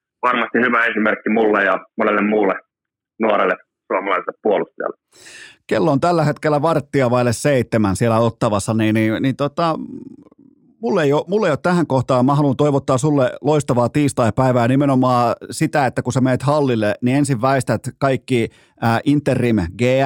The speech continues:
Speaker 2: M:t, kaikki seurapamput, kaikki päävalmentajat, seiniä pitkin taktisesti kokoonpano, ei mitään muuta kuin Torontoa ja Matthewsia vastaan hattutemppu, niin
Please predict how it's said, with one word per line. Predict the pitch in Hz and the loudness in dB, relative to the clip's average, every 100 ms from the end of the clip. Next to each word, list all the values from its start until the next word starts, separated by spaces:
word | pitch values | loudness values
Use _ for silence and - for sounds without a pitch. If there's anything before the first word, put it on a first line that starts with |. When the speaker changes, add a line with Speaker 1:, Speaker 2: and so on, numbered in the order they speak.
| 127 | 2
Speaker 2:
M:t, | 123 120 - | 0 -2 -2
kaikki | 139 123 120 107 - | -2 -2 -4 -4 -4
seurapamput, | - 127 143 135 135 135 127 131 | -2 0 0 0 0 0 0 -2
kaikki | 139 139 139 | -2 -2 -4
päävalmentajat, | - 107 123 131 131 127 123 123 - | -4 0 0 0 0 0 0 -2 0
seiniä | 139 156 135 120 107 | 0 0 0 0 -2
pitkin | 135 139 - 120 | -2 -2 -2 -2
taktisesti | 139 139 139 131 107 98 113 - | 0 -2 -2 -4 -4 -6 -10 -4
kokoonpano, | 160 156 151 139 135 131 123 | -4 0 -2 0 0 0 2
ei | 127 | 0
mitään | 135 131 120 | 0 0 2
muuta | 127 120 | 0 -2
kuin | - 110 | -4 -2
Torontoa | 135 123 113 - 113 | 0 0 0 0 0
ja | 110 | 0
Matthewsia | 117 120 123 104 113 107 | 0 0 -2 -2 -2 -4
vastaan | 101 120 107 | -2 -2 0
hattutemppu, | 117 - 113 113 104 131 | 0 -2 -4 -2 -2 -2
niin | 117 | -2